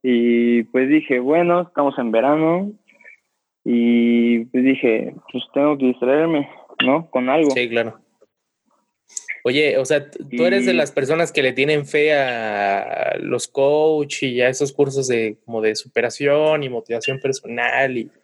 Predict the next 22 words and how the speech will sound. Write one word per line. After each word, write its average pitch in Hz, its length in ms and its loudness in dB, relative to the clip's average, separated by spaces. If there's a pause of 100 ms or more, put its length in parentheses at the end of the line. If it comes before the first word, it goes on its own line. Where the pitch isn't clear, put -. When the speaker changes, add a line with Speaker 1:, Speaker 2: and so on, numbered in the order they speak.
(880)
Speaker 2:
esas 127 180 -2
cosas? 123 480 -4
Speaker 1:
Pues 143 180 -6
mira, 156 240 2
no 151 180 0
tanto 202 280 -2
a 180 60 2
los 156 180 2 (140)
coach, 165 300 2 (360)
soy 196 320 2
más 170 260 0
de 185 100 0
las 170 120 0
personas 156 460 -2
que 127 500 2 (220)
cree, 160 320 2
güey, 180 400 0
que 123 180 2
necesitan 127 580 -2
un 170 140 2
empujón 160 840 0 (720)
para 120 880 0